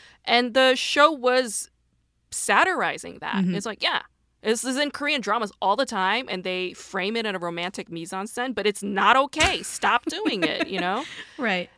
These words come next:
Speaker 1: And so I appreciated that moment.
Speaker 2: Yeah, I like that movement too. Um, we need to have more, like, <sighs> we need to s-,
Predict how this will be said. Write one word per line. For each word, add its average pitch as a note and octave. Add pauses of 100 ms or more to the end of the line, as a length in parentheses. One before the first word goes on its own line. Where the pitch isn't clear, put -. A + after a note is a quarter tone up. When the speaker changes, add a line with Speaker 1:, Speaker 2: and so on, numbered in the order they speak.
Speaker 1:
And B3+
so D4
I C4
appreciated G#4
that G3
moment. - (1080)
Speaker 2:
Yeah, F3 (120)
I F#3+
like F3+
that F3
movement E3
too. D#3
Um, E3 (600)
we G#3+
need C#4+
to C4+
have A#3
more, G3
like, D#3+ (960)
<sighs> -
we A3
need F#4
to F#4+
s-, C#4